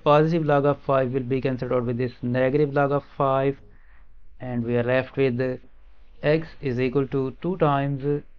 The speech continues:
log of two divided by two times log of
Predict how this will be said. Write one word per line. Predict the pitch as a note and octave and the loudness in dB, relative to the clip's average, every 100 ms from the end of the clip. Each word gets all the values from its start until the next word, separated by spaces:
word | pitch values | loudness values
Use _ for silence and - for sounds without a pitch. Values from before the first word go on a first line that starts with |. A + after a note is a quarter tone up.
| - C3 | -12 -6
log | B2 C3 C#3 C#3+ - - | -2 2 2 0 -6 -6
of | B2 B2 - | -4 -4 -6
two | D3+ D#3 D#3+ - - - - - B2 | -2 -2 -4 -10 -20 -20 -20 -12 -4
divided | B2+ C#3+ C#3+ A#2+ | 2 4 4 4
by | B2 B2 B2 B2 C#3 - - - - - | 2 2 2 0 -4 -10 -18 -20 -12 -6
two | E3+ | -2
times | E3+ C3 B2+ B2+ A#2+ D3 - - - | 0 0 0 -2 -4 -8 -8 -18 -16
log | C3+ B2 B2+ C#3 C#3 - | -6 -2 0 0 -2 -6
of | B2+ A#2+ | -4 -2